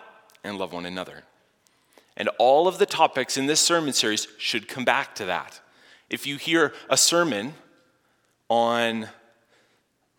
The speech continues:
I don't know, the importance of lights and lasers and fog during the worship service to set the atmosphere, we're probably missing the mark. Loving God and loving other people.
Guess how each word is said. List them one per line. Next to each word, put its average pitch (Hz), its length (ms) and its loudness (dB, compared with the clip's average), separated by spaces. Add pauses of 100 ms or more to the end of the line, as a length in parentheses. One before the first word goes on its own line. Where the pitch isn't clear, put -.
(120)
I - 100 -6
don't 101 120 -8
know, - 220 -16 (1300)
the 139 100 2
importance 151 560 2 (160)
of 110 420 -2
lights 135 680 0 (640)
and 104 140 -6
lasers 135 500 0
and 117 160 -4
fog 104 500 -2
during 104 200 -6
the 101 80 -6
worship 98 340 -6
service 87 320 -4
to 117 120 -4
set - 260 2
the 113 100 0
atmosphere, 80 680 -2 (280)
we're 117 80 -4
probably 139 480 -2
missing 113 400 0
the 104 60 -8
mark. 85 380 -10 (540)
Loving 131 400 2
God 127 480 4 (180)
and 92 160 -10
loving 107 440 -4
other 98 180 -6
people. 76 440 -16